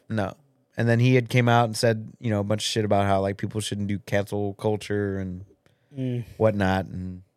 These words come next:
Speaker 1: you know,
Speaker 2: Cancel culture's not real, bro.
Speaker 1: innocent until proven guilty, that type of thing.
Speaker 2: I don't know. Good for him. He beat the charges. I don't know. Like, it, it had no
Speaker 1: Does he get his job back?
Speaker 2: No, fuck him. Now, somebody pointed it out, like,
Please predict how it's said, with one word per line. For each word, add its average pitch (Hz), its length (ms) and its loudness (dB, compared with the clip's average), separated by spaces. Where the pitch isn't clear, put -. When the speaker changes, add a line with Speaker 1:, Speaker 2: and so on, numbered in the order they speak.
Speaker 1:
you 101 60 -4
know, 139 40 0
Speaker 2:
Cancel 143 160 -4
culture's 160 320 0
not 160 160 -6
real, 160 220 -8
bro. 156 200 -4
Speaker 1:
innocent 110 360 0
until - 180 -6
proven 107 300 -2
guilty, 110 520 -2
that 104 180 -4
type 101 200 -4
of 110 60 -12
thing. 101 320 -8
Speaker 2:
I 143 60 -14
don't 151 80 -10
know. 151 140 -12
Good 196 140 -6
for 196 100 0
him. 139 320 0
He 147 80 -6
beat 151 220 -4
the 147 80 -6
charges. 131 420 0
I 131 80 -2
don't 139 80 -6
know. 127 160 -4
Like, 131 200 -20
it, 143 160 -2
it 151 120 -2
had 156 160 4
no 147 200 4
Speaker 1:
Does 117 140 4
he 123 60 4
get 127 100 6
his 120 100 4
job 117 200 6
back? 170 300 6
Speaker 2:
No, 151 200 -6
fuck 175 200 -8
him. 135 120 -14
Now, 131 140 -2
somebody 214 300 2
pointed 190 300 2
it 151 60 4
out, 180 160 8
like, 147 200 0